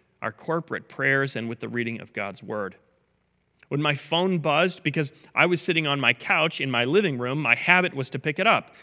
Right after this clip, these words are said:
and I had to remind myself that I was in church. There are things about it that were really nice, of course. But in subtle ways, I found that I was beginning to think of worship as a show that I watched,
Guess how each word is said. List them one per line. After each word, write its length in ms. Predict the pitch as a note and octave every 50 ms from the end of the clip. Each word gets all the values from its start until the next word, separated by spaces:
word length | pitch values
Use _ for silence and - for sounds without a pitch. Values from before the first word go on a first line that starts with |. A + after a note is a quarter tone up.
| - -
and 100 | - C3
I 100 | B2+ C3+
had 180 | E3 F3 E3+
to 80 | F3 F3
remind 440 | E3 F3 E3+ F3 F3+ G#3 B3 A#3+ G#3
myself 460 | D#3+ A#2+ B2 - - C#3+ C#3 D3+ -
that 100 | - B2+
I 100 | B2+ D3
was 140 | E3 D#3+ C#3+
in 120 | D#3+ D3+ -
church. 540 | - - B3 A#3+ - - - - - - _ _ _ _ _ _ _ _ _ _ _ _ _ _ _ _ _ _ _ _ _ _ _ _ _ _ _ _ _ _ _ _ _ _ _ -
There 120 | B2 B2
are 60 | B2+
things 300 | B2+ - F3 E3 D#3 C#3+
about 240 | B2 A#2 A2+ A2+ A2
it 100 | G2 G2+
that 120 | A2 G2+
were 80 | A2 A#2+
really 240 | B2+ B2+ B2 A#2 A2
nice, 360 | A#2 B2+ A#2+ G#2 - - -
of 140 | - - -
course. 440 | - - E2+ E2+ - - - - - _ _ _ _ _ _ _ _ _ _ _ _ _ _ _ _ _ _ _ _ - - _ _ _ _
But 120 | - A2+ A#2+
in 80 | B2
subtle 320 | A#2+ - D#3 D#3 D#3+ D#3 C#3
ways, 340 | B2 B2 B2 B2 B2 A#2+ -
I 100 | B2+ A#2
found 440 | - - B2+ B2 B2 B2 B2 A#2
that 80 | A2 G2+
I 60 | G2+
was 120 | G#2 G#2 A2
beginning 480 | - - G2+ - B2 C3 C#3+ D3 D3
to 100 | - A#2
think 220 | - - A2 A2 -
of 160 | A2 G2 -
worship 400 | A2+ G#2 G#2 - - G#2+ - -
as 140 | - G#2+ G#2+
a 60 | G#2
show 340 | - - - - B2+ C3 B2+
that 100 | A2+ G#2
I 100 | G2+ G2+
watched, 480 | D#3 F3 E3 F3 - - - - -